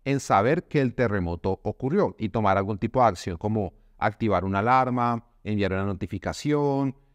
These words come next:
eh, generar una noticia, etcétera. ¿Listo? Entonces, esa es como la situación que queremos modelar. ¿Y aquí qué tenemos? Pues entonces primero vamos a tener un observador terremoto. Esa es la interfaz que cualquier objeto en el sistema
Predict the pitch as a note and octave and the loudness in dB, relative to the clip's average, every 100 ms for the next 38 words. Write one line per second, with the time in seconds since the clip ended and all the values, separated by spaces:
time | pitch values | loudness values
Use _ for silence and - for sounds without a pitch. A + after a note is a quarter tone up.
0 | _ G#2+ G#2+ G2+ G2 _ _ _ G#2+ C3 | _ -2 -2 -2 -4 _ _ _ -6 -2
1 | A#2 G#2 G2+ A2+ A2+ - E3 - D#3+ D3 | 0 0 0 -2 -2 -2 -2 0 0 2
2 | C#3+ - F#2 - G2 - - - B2+ D#3+ | 0 -2 -10 -6 -6 -6 -12 -8 -6 -2
3 | F#3+ - A2+ A#2+ A#2+ - A#2+ C3+ - C3+ | -4 0 0 0 -4 -4 -4 -4 -4 -2
4 | B2+ A#2+ G#2+ F#2+ D#2+ D2+ F2 D#2 D2 C#2+ | 0 -2 -4 -6 -6 -8 -6 -6 -4 -6
5 | C#2 C2+ B1+ - _ _ _ C#3+ D3+ F3 | -8 -8 -8 -12 _ _ _ -2 0 0
6 | F#3 F#3+ G3 C#3 - - - A#2+ A#2 C#3 | -2 0 0 0 -4 -12 -10 -8 -4 -4
7 | F3+ - F#3 A#2+ A#2+ C3 D#3 D3+ A#2+ G2+ | -4 -2 0 0 0 -2 -4 -2 -2 -2
8 | A#2+ - - C3+ A#2+ F#2+ F2+ - A#2+ B2+ | -4 -4 -4 -2 0 0 -2 -4 -2 0
9 | A2 - D#3 - _ _ A#2+ B2 D#3 D#3+ | -2 -2 -6 -8 _ _ -12 -4 0 0
10 | D#3 C3+ - B2 A#2+ - D#3+ D#3+ _ _ | 0 -2 2 0 0 -2 -4 -4 _ _
11 | - C3 A#2 - C#3+ D3 C3+ - E3+ - | -2 0 0 -2 -2 -2 -6 -4 -2 0
12 | E3 E3+ - A#2+ - A2+ B2 C3+ | -2 -4 -6 -10 -6 -2 -2 -4